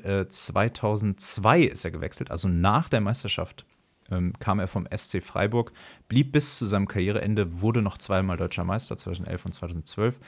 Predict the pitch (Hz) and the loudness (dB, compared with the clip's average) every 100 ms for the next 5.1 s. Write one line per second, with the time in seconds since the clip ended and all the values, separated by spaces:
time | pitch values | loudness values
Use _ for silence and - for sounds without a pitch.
0 | - - - - _ - - - 85 131 | -20 -20 -20 -20 _ -10 -8 -4 -4 -2
1 | - 104 113 92 87 87 110 110 - - | -2 -4 -4 -4 -4 -4 -4 -4 -6 -10
2 | - 82 82 82 90 87 98 - - 87 | -6 -4 -2 -2 -2 -2 -4 -8 -10 -10
3 | - 92 - - 120 131 - 95 - 87 | -8 -8 -6 -4 -4 -4 -6 -8 -4 -2
4 | 87 85 85 - 85 101 120 - 120 123 | -2 -4 -6 -6 -4 -4 -4 -4 -2 -2
5 | 120 | -4